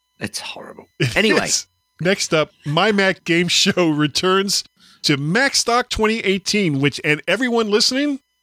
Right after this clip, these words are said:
Speaker 2: you are about to get a,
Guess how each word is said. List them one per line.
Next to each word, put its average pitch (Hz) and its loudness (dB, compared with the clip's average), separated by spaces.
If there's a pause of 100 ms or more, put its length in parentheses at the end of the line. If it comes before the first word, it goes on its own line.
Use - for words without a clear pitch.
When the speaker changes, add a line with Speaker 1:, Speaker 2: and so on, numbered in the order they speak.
(320)
Speaker 2:
you 262 0
are 196 -2
about 151 -2 (320)
to 147 0
get 147 2 (880)
a, 160 -4